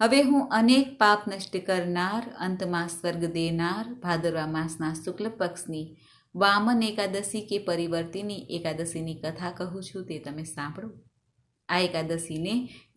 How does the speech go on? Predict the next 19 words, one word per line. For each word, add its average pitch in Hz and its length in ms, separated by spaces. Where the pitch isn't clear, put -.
જયંતી 247 640
એકાદશી 175 640
પણ 180 220
કહેવાય 196 420
છે. 247 280
આ 214 140
એકાદશીની 240 640
કથા 196 400
સાંભળવા 175 600
માત્રથી 175 680
જ - 60
સર્વે 170 320
પાપ 165 380
નષ્ટ 165 260
થાય 185 340
છે. - 260
જયંતી 247 520
એકાદશીની 190 680
કથાથી 185 800